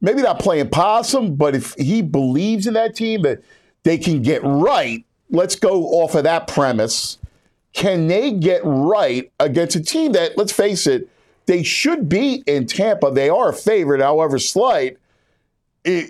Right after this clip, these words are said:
if you beat Tampa and you feel good, let's extrapolate. So they go down there,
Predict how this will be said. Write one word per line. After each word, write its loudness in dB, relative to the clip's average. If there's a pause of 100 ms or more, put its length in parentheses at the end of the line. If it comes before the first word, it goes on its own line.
if -2
you 4
beat -2
Tampa 0
and 0
you 0
feel 0
good, 0
let's 0
extrapolate. 0 (300)
So 0
they 2
go 2
down 0
there, 0